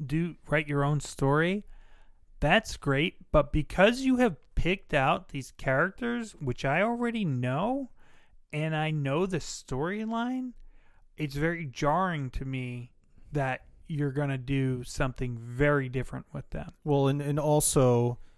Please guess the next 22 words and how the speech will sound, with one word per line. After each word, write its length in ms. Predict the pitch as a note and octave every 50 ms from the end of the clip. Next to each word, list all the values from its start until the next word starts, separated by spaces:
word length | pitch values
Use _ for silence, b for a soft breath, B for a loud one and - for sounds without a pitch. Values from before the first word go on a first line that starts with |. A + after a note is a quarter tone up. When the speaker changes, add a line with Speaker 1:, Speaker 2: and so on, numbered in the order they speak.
| b b b b _ _ _ _ _ _ - _ _ _ _ _ _ _ _ _ _ _ _ - -
Speaker 2:
you 260 | C#3 C3 C#3+ D3+ D#3
have 240 | D3+ D3 C#3 - -
people 440 | - - F3+ E3 - E3+ D#3 D3 C#3+
who 140 | C3+ C#3 C3+
have, 400 | C3 B2 B2 B2 A#2+ A#2 B2 C3+
you 140 | C#3 C#3
know, 140 | C#3 B2+ B2 A#2+
fifteen 580 | - - D#3 D3 - - - - D3+ C#3+ C#3
years 400 | C3 B2+ B2+ B2+ B2+ C3 A#2+ A2+
of 100 | A#2 G2+
attachment 640 | G#2 - - - C#3 C3 C3+ - - - A2 G#2 G#2 -
to 60 | A#2+
them 240 | G#2+ G2+ F#2+ F#2+ G2
or 80 | G2 F#2+
whatever, 460 | F#2 F#2+ F#2+ G2 G2 G2 G#2 G2+ G2
however 380 | G2+ A2+ G#2 G#2 G#2 G2+ G#2 G#2
long 220 | G2 G2 G2+ G#2
ago 160 | G#2 G#2 G2+ F#2+
Halo 300 | - A#2 G#2+ G#2 G#2+ G2+
one 260 | G2 G2 G#2 G#2 G#2+
came 260 | - - A2+ G#2 F#2+ F#2+
out. 260 | F#2+ F#2+ F#2 G2+ -